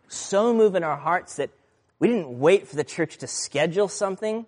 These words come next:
for us to come pray at, that we would just get together and do it because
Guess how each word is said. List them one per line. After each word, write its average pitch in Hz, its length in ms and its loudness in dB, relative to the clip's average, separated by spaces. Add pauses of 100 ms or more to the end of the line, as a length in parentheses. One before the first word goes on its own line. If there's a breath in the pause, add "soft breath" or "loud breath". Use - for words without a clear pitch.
for 208 100 2
us 202 120 -2
to 214 80 -2
come 208 220 -4
pray 214 260 0
at, 214 220 2
that 180 120 0
we 202 120 4
would 220 160 2
just 175 200 -4
get 190 160 -2
together 180 440 -2 (220 soft breath)
and 143 260 -2
do 156 220 4
it - 340 -2
because 160 400 2